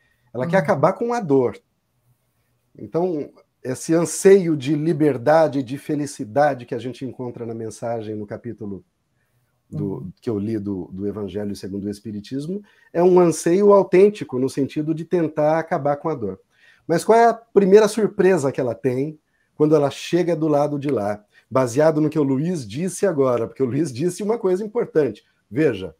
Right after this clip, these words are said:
Speaker 1: né, que fique claro pra todos nós: somos imortais.
Speaker 2: Uhum.
Speaker 1: Ninguém pode nos matar, nem aquele que o Luiz falou lá com uma arma na mão, né? Nem um acidente, na-, ninguém pode nos matar.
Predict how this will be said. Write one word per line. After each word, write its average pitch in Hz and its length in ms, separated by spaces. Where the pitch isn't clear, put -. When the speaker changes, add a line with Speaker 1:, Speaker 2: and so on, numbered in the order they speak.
Speaker 1:
né, 120 240
que - 140
fique 147 240
claro 151 340
pra 143 140
todos 139 380
nós: 101 360
somos 131 540
imortais. 143 1000
Speaker 2:
Uhum. 151 720
Speaker 1:
Ninguém 208 640
pode 226 340
nos 226 220
matar, 214 380
nem 233 260
aquele 202 400
que 175 120
o 175 40
Luiz 170 220
falou 156 320
lá 156 160
com 156 80
uma 143 100
arma 139 180
na 131 140
mão, 220 420
né? 185 280
Nem 190 220
um 202 200
acidente, 165 760
na-, 196 140
ninguém 240 520
pode 147 280
nos 120 180
matar. 107 400